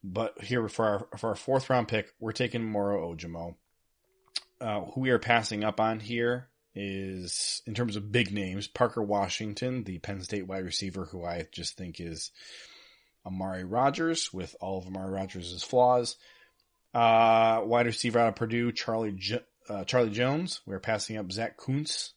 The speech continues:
out of Old Dominion. We are passing up Marvin Mims. We are, oh, you know what? The other thing we have to think about, though,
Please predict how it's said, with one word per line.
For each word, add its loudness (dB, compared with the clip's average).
out -10
of -10
Old -8
Dominion. -2
We -4
are -4
passing -6
up -6
Marvin 6
Mims. 0
We -2
are, 4
oh, 4
you 2
know 2
what? 4
The 2
other 2
thing -2
we 4
have 2
to -4
think -6
about, -6
though, -8